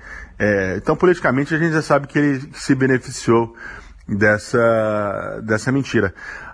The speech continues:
Agora, alguém se beneficiou financeiramente, né? Eu acho que é esse o ponto que, que a C P I tá, é, é, legitimamente e corretamente buscando, né?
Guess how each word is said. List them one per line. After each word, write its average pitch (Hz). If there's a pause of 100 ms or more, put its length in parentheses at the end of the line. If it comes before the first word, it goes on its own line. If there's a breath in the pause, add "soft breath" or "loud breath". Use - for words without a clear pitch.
Agora, 120
alguém 147
se 226
beneficiou 165
financeiramente, 135
né? 127
Eu 117
acho 123
que -
é 151
esse 151
o 208
ponto 165
que, 208
que 180
a 180
C 175
P 156
I 123
tá, 151
é, 104
é, 104
legitimamente 156 (360 loud breath)
e 196
corretamente 160
buscando, 156
né? 127